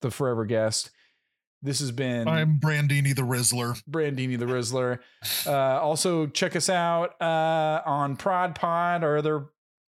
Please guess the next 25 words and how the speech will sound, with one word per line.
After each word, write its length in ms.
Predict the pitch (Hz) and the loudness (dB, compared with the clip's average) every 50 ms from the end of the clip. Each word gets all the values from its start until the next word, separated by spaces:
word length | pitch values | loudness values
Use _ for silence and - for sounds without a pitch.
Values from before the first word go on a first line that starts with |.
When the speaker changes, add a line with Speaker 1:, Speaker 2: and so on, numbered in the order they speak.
| _ _ - | _ _ -2
Speaker 1:
podcast 520 | 156 151 151 147 - 156 151 151 147 - | 0 0 0 0 0 0 0 0 -2 -2
about 260 | 165 156 143 139 139 | -2 0 0 0 0
producers. 760 | - 151 139 139 135 139 131 - 151 139 135 135 135 135 117 120 | -2 -2 -2 0 0 0 0 0 0 0 0 0 -2 -2 -2 -4
We 100 | 131 120 | -4 -4
just 120 | 123 - | -4 -2
talked 220 | - 131 123 113 127 | -2 -2 -2 -2 -2
about, 380 | 123 123 113 113 113 113 - _ | -2 0 0 0 0 -2 -4 _
uh, 300 | - 117 110 107 104 107 | -2 0 0 0 0 -2
the 220 | 104 104 131 131 123 | -2 -2 -2 -2 -2
Max 380 | 120 120 113 113 110 - - | -2 -2 -2 -2 -2 -4 -4
Martin, 540 | 135 117 113 113 120 123 117 113 110 107 107 - _ _ _ _ _ _ _ _ _ _ - | -2 -2 -2 -2 -2 -2 -2 -2 -2 -2 -4 -8 _ _ _ _ _ _ _ _ _ _ -8
uh, 560 | - 107 104 104 101 98 95 92 92 92 92 98 - - _ _ _ _ _ _ _ _ _ - | -4 -2 -2 -2 -2 -2 -2 -2 -4 -4 -6 -8 -12 -18 _ _ _ _ _ _ _ _ _ -12
Swedish 380 | - - - 113 104 101 98 - | -10 -6 -6 -6 -6 -6 -8 -6
producer 520 | - 101 98 104 104 101 - - 107 101 | -6 -4 -4 -4 -4 -4 -6 -6 -6 -6
who's 600 | 101 104 101 101 101 98 95 - - - - - - _ _ _ _ _ | -6 -6 -6 -6 -8 -8 -8 -6 -6 -8 -8 -10 -14 _ _ _ _ _
created 420 | - - 110 98 95 95 95 90 | -12 -8 -8 -6 -6 -6 -6 -6
many 240 | 98 98 95 98 98 | -6 -4 -4 -4 -6
pop 300 | 92 - 107 98 101 - | -6 -4 -4 -4 -2 0
hits, 380 | 202 226 240 233 - - - - | 0 0 0 0 -2 -4 -2 -2
and 180 | 139 120 110 | -2 -2 -2
we've 160 | 107 104 101 95 | -2 -4 -4 -4
done, 340 | 113 104 101 98 98 95 | -4 -4 -4 -4 -4 -4
uh, 460 | 95 92 92 92 92 92 92 92 95 110 120 | -4 -4 -4 -4 -4 -4 -4 -6 -6 -8 -10
a 80 | 113 | -12
few, 480 | - - 123 110 104 104 101 101 95 | -12 -10 -8 -8 -6 -6 -6 -6 -8